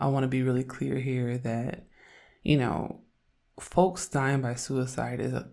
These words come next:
is a big concern and issue across so many demographics right now. We just lived through, or still living through, um, so many crises, you know. Uh, there was a point where we had Trump,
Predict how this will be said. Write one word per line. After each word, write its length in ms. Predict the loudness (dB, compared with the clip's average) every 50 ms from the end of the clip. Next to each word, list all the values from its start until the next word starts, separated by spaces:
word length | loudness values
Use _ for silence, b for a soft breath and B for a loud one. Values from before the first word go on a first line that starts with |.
| -20 -10 -4
is 160 | -2 -2 -2
a 60 | -2
big 680 | -6 -4 0 2 4 4 4 2 0 -2 -8 -18 _ _
concern 580 | -10 -4 -4 -2 -2 -2 -2 0 0 0 0
and 100 | -2 -2 -4
issue 220 | -4 -4 -2 -4 -4
across 360 | -4 -2 -2 -2 -2 -2 -4
so 140 | -4 -4 -2
many 180 | -2 -2 -2
demographics 600 | 0 -2 -2 0 0 0 0 0 0 -4 -8 -4 -2
right 160 | -4 -2 -2
now. 220 | -2 -2 -2 0 0
We 120 | 0 -2 -2
just 240 | -4 -6 -4 -2
lived 260 | -2 -2 -2 -2 -6 -4
through, 380 | -2 0 0 0 0 -2 -4 -10 B B B B B B B B B B B 2
or 120 | 2 2
still 240 | 2 2 0 2 2
living 300 | 2 2 2 2 0 -2 -2
through, 360 | -4 -4 -4 -4 -4 -6 -8 -12 b b b b b b b b 0
um, 380 | 2 2 4 4 2 0 -4
so 300 | -4 -6 0 4 4 4 4
many 160 | 4 2 0
crises, 760 | -4 2 4 4 4 4 0 0 -2 -2 -2 -2 -4 -6 -8 -2
you 120 | 0 2
know. 360 | 2 2 2 2 0 -2 -6 b b b b b b b b 0
Uh, 160 | 2 2 4
there 120 | 4 2 2
was 140 | 4 2
a 60 | 2 2
point 320 | 2 2 4 4 4 4
where 100 | 2 2
we 120 | 2 2
had 200 | 2 0 -2 -2 -2
Trump, 400 | 0 2 2 2 2 2 -2